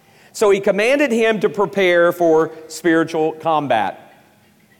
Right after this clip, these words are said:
These are Timothy's marching orders.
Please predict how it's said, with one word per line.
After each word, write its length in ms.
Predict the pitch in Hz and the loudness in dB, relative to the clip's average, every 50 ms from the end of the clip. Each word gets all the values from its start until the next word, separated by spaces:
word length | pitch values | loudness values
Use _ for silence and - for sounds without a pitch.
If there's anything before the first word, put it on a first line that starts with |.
| _ _ _ _ _ _ _ _ _ _ _ _ _ _ _ _ - | _ _ _ _ _ _ _ _ _ _ _ _ _ _ _ _ -4
These 420 | 156 233 269 277 285 294 247 - | -2 0 0 2 0 0 -2 -2
are 380 | - - 214 208 190 185 170 - - - - | 0 2 2 2 2 2 0 -4 -8 -14 -6
Timothy's 720 | - - 247 254 254 254 - 269 247 233 202 - - - | -2 0 2 2 2 0 0 0 0 -2 -2 -4 -8 -8
marching 640 | 165 170 175 196 214 220 214 220 - 220 214 208 208 - | -4 -2 0 2 2 2 0 0 0 0 0 0 0 0
orders. 840 | - 190 170 180 190 185 156 139 117 98 92 - - - - - - | 2 2 4 4 4 4 2 2 0 -2 -4 -8 -10 -10 -12 -14 -16